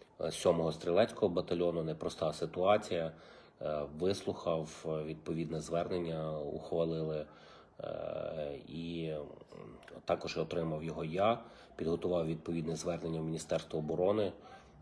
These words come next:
щоб відбулося відповідне розслідування і вжилися відповідних заходів. Е, зрозуміло, що це є питання, м,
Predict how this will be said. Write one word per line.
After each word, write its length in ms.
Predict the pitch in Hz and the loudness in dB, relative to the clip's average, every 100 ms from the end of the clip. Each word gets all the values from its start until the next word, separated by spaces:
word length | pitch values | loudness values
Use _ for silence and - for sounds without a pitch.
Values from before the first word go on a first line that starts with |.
| - | -14
щоб 280 | - 85 80 80 78 76 | -4 -2 0 0 0 -2
відбулося 600 | 78 78 80 80 - 80 | -4 -4 0 0 0 -2
відповідне 560 | 78 85 - 87 80 80 | -2 -6 -2 -2 0 -2
розслідування 640 | 80 - 101 95 90 82 | -2 -4 0 2 2 0
і 60 | 78 | -2
вжилися 420 | 76 87 82 80 | -2 -2 0 0
відповідних 580 | 80 78 80 80 80 78 | -4 -2 -2 -2 -2 0
заходів. 560 | 95 107 - 87 85 78 - - - - - | 2 2 2 -2 -2 -4 -12 -18 -20 -16 -6
Е, 300 | 80 76 73 71 - 76 | -2 -2 -2 -2 -4 -6
зрозуміло, 560 | 82 82 90 95 85 80 | -2 0 4 4 4 2
що 220 | - - | -2 -8
це 240 | 78 85 | -2 0
є 100 | 80 | 0
питання, 840 | 78 80 - 80 80 78 78 76 73 73 73 | -2 -4 0 0 0 -2 -4 -4 -4 -4 -4
м, 80 | 73 | -6